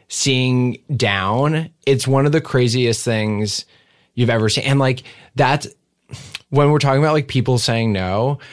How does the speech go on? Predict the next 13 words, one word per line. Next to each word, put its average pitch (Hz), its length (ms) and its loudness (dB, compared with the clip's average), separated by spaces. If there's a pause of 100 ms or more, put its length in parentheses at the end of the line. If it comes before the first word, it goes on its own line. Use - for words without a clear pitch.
(120)
I 123 140 0
wanted 127 400 2
to, 165 100 -2
like, 147 160 2
show 120 360 0
them 120 220 0
this 110 200 0
video 95 640 -4 (420)
of, 123 200 0
like, 117 320 0 (760)
thousands 143 960 2
of, 117 220 -2
like, 110 320 -2